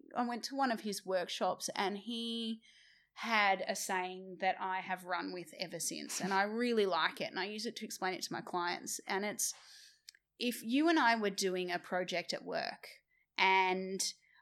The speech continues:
I sat here on my phone the whole time and on Facebook, on my Instagram, just, just kicking back and just loving life, and you were doing all of the work for this project,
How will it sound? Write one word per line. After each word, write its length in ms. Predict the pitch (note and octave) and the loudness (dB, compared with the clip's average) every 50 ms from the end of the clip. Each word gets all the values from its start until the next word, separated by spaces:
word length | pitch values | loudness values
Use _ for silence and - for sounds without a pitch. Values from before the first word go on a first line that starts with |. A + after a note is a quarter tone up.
| _ _ - | _ _ 2
I 180 | G#3 A3+ C4 C4+ | 4 4 4 4
sat 380 | - - - A3+ G3 F#3+ - - - | 4 2 4 4 4 2 2 0 -6
here 460 | - G3 F#3 - - - - - - - - _ _ - | -8 -6 -4 -4 -4 -4 -4 -6 -8 -10 -14 _ _ -4
on 220 | G3 G3+ G3+ G3+ | -2 0 2 2
my 160 | G3+ F#3+ F3+ | 4 2 2
phone 380 | F3+ - - F#3 F3+ F#3 F#3 F#3 | 2 0 -2 -4 -4 -4 -4 -4
the 80 | F#3 F3+ | -6 -4
whole 240 | - - F3 F3 F3+ | -4 -4 -6 -6 -6
time 520 | - - F3+ F3+ F3 - A3 B3 C#4+ C#4+ C#4+ - | -8 -8 -6 -6 -4 -2 -2 -2 -2 -2 -2 -4
and 160 | F#3+ F#3 F#3+ | -4 -2 -2
on 180 | F#3+ G3+ G3 F#3 | 0 -2 -2 -2
Facebook, 840 | - - F3 F3 F3+ F3 - - - - F3+ F3+ F3+ F3+ F3+ - - | -4 -2 -2 -2 -2 -2 -6 -8 -8 -8 -8 -8 -8 -8 -8 -8 -6
on 180 | F#3 G#3 G#3 | -4 -4 -2
my 120 | G3 F#3 F3+ | -2 -4 -6
Instagram, 880 | F3+ F#3+ F#3 F3 - - G3+ - F3+ E3 E3 E3+ E3+ E3+ E3+ E3+ F3+ F#3 | -6 -6 -6 -4 -4 -4 -6 -6 -6 -6 -6 -4 -6 -6 -8 -8 -8 -6
just, 220 | A#3 A#3+ A#3+ - - - - - _ | -6 -6 -6 -6 -10 -14 -20 -14 _
just 160 | - F#4+ - - | -4 -4 -2 -2
kicking 280 | - E4 - C4 A#3 | -2 0 0 2 4
back 220 | G3+ F#3+ F3 F#3 - | 4 4 2 2 0
and 120 | G3 G3 | -4 -4
just 140 | F#3+ F#3+ - | -4 -4 -4
loving 320 | F3+ E3 D#3+ F3 F3 E3+ F3+ | -4 -4 -4 -4 -6 -8 -8
life, 540 | F3 E3+ C#3+ - C4+ C#4 - - - - - _ - - - - - - _ _ - | -8 -6 -6 -6 -6 -8 -10 -16 -20 -20 -20 _ -20 -20 -20 -20 -20 -20 _ _ 2
and 220 | G#3 A3 A3 G#3+ | 4 4 4 4
you 200 | A3 A3+ B3 C4 | 4 4 4 4
were 120 | B3 C#4 B3 | 2 2 0
doing 420 | A3 A3+ A3+ G#3+ G3+ G3+ G3 F#3 - _ _ _ _ _ | 2 2 2 2 2 0 -2 -4 -8 _ _ _ _ _
all 440 | - G#3+ G#3 G#3 A3 A3+ A#3 A#3+ A#3+ A#3+ | 2 4 6 8 8 8 8 8 8 6
of 140 | G3+ - - | 4 2 0
the 80 | G3+ | -2
work 440 | F3+ D#3+ F3+ F#3 F#3 F3 E3 - - - - | 0 0 0 2 2 2 0 -2 -8 -12 -12
for 80 | - | -10
this 220 | - F#3+ F3 - - | -8 -6 -6 -6 -6
project, 720 | - - E3 D#3+ - - - - - - - - - - | -4 -4 -4 -4 -4 -6 -8 -8 -10 -10 -8 -10 -10 -10